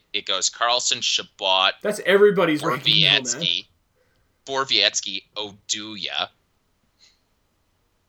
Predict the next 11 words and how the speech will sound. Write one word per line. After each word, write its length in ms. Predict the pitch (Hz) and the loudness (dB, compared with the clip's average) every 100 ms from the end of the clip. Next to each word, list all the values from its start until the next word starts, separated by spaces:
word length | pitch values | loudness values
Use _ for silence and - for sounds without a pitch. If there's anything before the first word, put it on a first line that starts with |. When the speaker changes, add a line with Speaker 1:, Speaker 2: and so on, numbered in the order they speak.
| _ - | _ -20
Speaker 2:
Ooh. 460 | 104 160 156 90 82 | -16 -14 -14 -16 -4
Speaker 1:
Uh, 460 | 104 92 82 82 82 _ _ _ _ _ - | 0 0 -2 -8 -12 _ _ _ _ _ -2
then 380 | 110 98 95 92 _ _ - | 2 2 0 -14 _ _ -6
a 80 | 104 | -6
mix-up 640 | 98 107 - - 98 - | -2 -4 -2 -4 -4 -8
of 160 | 95 - | -18 -18
Clay-, 320 | - 101 98 104 _ _ _ _ _ - | -10 -8 -8 -12 _ _ _ _ _ -8
of, 320 | 98 90 85 | -6 -6 -6
uh, 180 | 98 90 | -6 -6
Freddie 380 | - 117 104 98 | -8 -4 -2 -2
Claesson, 1000 | - 92 90 90 - - 90 87 87 82 | -6 -6 -6 -2 0 0 0 0 -4 -10